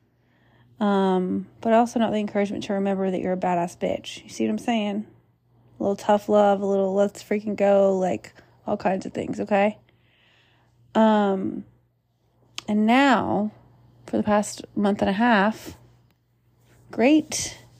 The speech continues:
great leadership. Leaning into the good parts of what you remember of why you love your job and what you do, why you do.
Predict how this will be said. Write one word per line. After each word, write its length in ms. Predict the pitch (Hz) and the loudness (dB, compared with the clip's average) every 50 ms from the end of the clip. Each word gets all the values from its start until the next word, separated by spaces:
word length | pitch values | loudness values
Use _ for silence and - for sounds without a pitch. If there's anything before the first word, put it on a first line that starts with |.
| _ _ - | _ _ -10
great 320 | - - 233 233 240 - - | -2 2 4 4 4 2 2
leadership. 480 | 208 190 - - - - - - - - - - _ _ _ _ _ _ _ _ _ _ _ _ _ _ _ _ _ _ _ _ _ _ _ _ _ _ _ _ _ _ - - | 0 0 0 0 -2 -2 -4 -4 -4 -12 -20 -20 _ _ _ _ _ _ _ _ _ _ _ _ _ _ _ _ _ _ _ _ _ _ _ _ _ _ _ _ _ _ -6 -2
Leaning 280 | 220 220 214 214 214 208 | 0 2 2 2 2 2
into 720 | 202 202 196 - - - 202 196 190 185 185 185 190 - - _ _ _ _ _ _ _ _ _ _ _ _ _ _ | 0 0 -2 -4 -2 0 0 0 2 0 -2 -4 -6 -10 -14 _ _ _ _ _ _ _ _ _ _ _ _ _ _
the 80 | - - | -6 0
good 180 | - 208 196 | 0 0 -2
parts 380 | - - 196 190 190 - - - | 0 -2 0 0 0 -4 -4 -4
of 240 | 190 185 185 - - | -4 -4 -4 -6 -2
what 180 | 202 185 - | -2 0 0
you 60 | - 196 | 0 0
remember 340 | 190 190 190 190 185 185 | 0 0 -2 0 -2 -2
of 140 | 190 190 196 | -2 -2 0
why 160 | 196 185 185 | 0 2 2
you 120 | 190 190 190 | 2 0 0
love 180 | 190 180 185 | -2 -2 -2
your 100 | 196 185 | -4 -4
job 260 | 185 190 180 175 175 190 | -2 0 0 0 0 -2
and 180 | - 196 202 | -2 -4 -2
what 140 | 220 - - | -2 -2 -2
you 80 | 202 196 | -2 -2
do, 180 | 202 190 185 | -2 -2 -2
why 140 | 185 190 180 | -2 -2 -2
you 100 | 180 202 | -2 -4
do. 300 | - 185 180 - - | -4 -4 -4 -4 -8